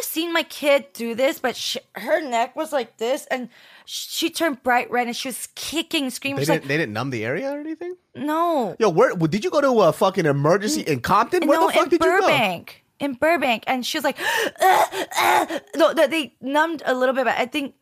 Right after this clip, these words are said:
Speaker 1: you know, she still can feel it, but sh-, I've never seen my daughter like that. And I just remember in that moment, I was just like,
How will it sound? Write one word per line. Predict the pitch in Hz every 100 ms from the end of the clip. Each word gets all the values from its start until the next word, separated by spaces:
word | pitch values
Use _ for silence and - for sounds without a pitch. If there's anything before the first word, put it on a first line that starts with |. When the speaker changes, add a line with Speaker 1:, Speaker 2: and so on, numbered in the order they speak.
| _
Speaker 1:
you | 294
know, | 269
she | - 262
still | - 330
can | 330 262
feel | - 294 302
it, | 247
but | 233
sh-, | - - - -
I've | 277 349
never | 359 359
seen | - - 285 285 -
my | 233 220 202 -
daughter | 208 202 208 208 185 156 - -
like | 208 190 175 -
that. | 180 160 - - - -
And | 254 -
I | 226 269 349
just | 359 330 -
remember | 277 240 240 247
in | 240
that | 233 233
moment, | 220 226 226 214 -
I | 233
was | 262
just | 226 -
like, | 208